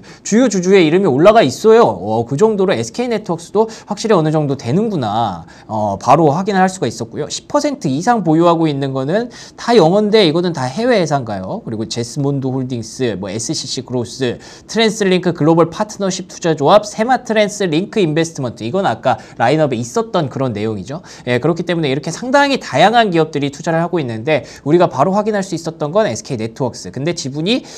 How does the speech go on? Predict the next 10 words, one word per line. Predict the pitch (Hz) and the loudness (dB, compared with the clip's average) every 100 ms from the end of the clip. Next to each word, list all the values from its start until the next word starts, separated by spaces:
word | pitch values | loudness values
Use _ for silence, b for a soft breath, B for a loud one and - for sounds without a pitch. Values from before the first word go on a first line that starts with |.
| B B - | B B -4
주요 | 226 269 | 0 0
주주들 | 269 254 269 247 | 0 0 2 0
가운데는 | - 170 247 262 233 233 | 2 0 2 0 0 0
가장 | 233 - 156 220 | -6 -6 -2 0
좀 | 220 175 | 0 -2
낮다, | 110 95 - 147 - 101 | -2 -6 2 2 2 -4
이점사 | 139 185 165 - - | -6 -4 -4 -6 -8
퍼센트다. | - 180 151 160 110 98 - 113 | -6 -4 -6 -8 -10 -10 -8 -6
요런 | 127 131 | -4 -4
거를 | 113 87 143 | -6 -6 -8